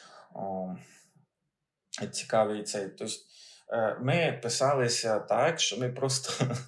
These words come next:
<laughs> ми просто прийшли, нам все включили, ми це писали все вживу, тобто не частинами, не там по-людськи, що там метроном, там цей ударник спершу щось там пише, потім бас там і так далі. Ні-ні-ні.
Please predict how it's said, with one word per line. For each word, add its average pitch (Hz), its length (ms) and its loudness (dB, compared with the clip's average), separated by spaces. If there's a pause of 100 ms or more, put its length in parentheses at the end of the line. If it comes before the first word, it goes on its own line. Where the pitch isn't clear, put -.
(280)
<laughs> 175 540 -4
ми 113 100 0
просто 139 460 2
прийшли, 156 840 0
нам 123 540 2
все - 240 -2
включили, 143 1000 0
ми 135 160 -4
це 123 200 -2
писали 120 800 -2
все 131 540 0
вживу, 117 380 -4
тобто - 260 -6
не 147 140 2
частинами, 113 640 -2
не 127 140 2
там 107 340 -4 (340)
по-людськи, 107 420 -10
що - 260 -6
там 90 160 -10 (260)
метроном, 110 680 -2
там - 280 -8 (920)
цей 92 460 -4
ударник 113 680 4
спершу - 380 -4
щось - 240 -8
там 101 180 -8
пише, 104 280 -4
потім - 400 -14
бас 120 340 4
там 90 160 -8
і 90 40 -8
так - 160 -8
далі. 104 240 0
Ні-ні-ні. 135 540 0